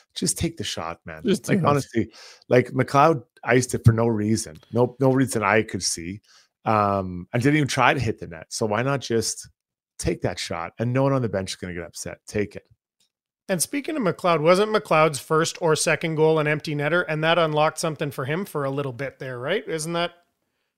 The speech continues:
Speaker 3: kind of what happened
Speaker 1: It
Speaker 3: with
Speaker 1: did,
Speaker 3: him
Speaker 1: yeah,
Speaker 3: out in New
Speaker 1: yeah.
Speaker 3: Jersey or something?
Speaker 1: I think, I think you're right. Yeah. And it's
Speaker 2: Yeah.
Speaker 1: just, <sighs> I, I just,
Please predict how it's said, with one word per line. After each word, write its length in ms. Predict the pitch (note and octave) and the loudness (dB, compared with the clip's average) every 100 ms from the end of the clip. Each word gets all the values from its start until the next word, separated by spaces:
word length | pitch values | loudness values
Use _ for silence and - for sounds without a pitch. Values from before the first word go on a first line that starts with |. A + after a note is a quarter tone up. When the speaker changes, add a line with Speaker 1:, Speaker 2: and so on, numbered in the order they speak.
| _ _ _ _ _ _ _ | _ _ _ _ _ _ _
Speaker 3:
kind 180 | D#3+ D#3+ | -2 0
of 60 | |
what 80 | D#3+ | 0
happened 300 | D3+ D3 E3 | 0 -2 2
Speaker 1:
It 40 | D3+ | 2
Speaker 3:
with 80 | |
Speaker 1:
did, 100 | D3+ | 2
Speaker 3:
him 80 | E3 | 2
Speaker 1:
yeah, 100 | F#3+ | 2
Speaker 3:
out 100 | D#3 | 2
in 120 | D#3+ | 2
New 60 | D#3 | 2
Speaker 1:
yeah. 40 | |
Speaker 3:
Jersey 380 | A#2+ C#3+ E3 F3+ | 0 0 -2 -2
or 100 | G3 | -4
something? 380 | F#3 G#3 G3+ A#3+ - A2 - | -4 -6 -6 -10 -10 -8 -8
Speaker 1:
I 40 | |
think, 280 | - A2+ - | -6 -8 -2
I 140 | G2+ | -2
think 200 | G2 A2 | -2 -2
you're 80 | G2 | -2
right. 220 | F2 E2+ - _ | -2 -6 -10 _
Yeah. 180 | - F2+ - _ | -6 -6 -8 _
And 120 | C3+ | -2
it's 180 | C#3 C3+ | -2 0
Speaker 2:
Yeah. 80 | E3 | 0
Speaker 1:
just, 280 | - - - _ _ _ _ - - - - - _ _ _ _ | -2 -4 -20 _ _ _ _ -20 -20 -20 -20 -20 _ _ _ _
<sighs> 20 | |
I, 380 | A#2 - - C3+ D3+ | -4 -4 2 4 6
I 20 | |
just, 340 | D3+ G#3 - | 6 4 2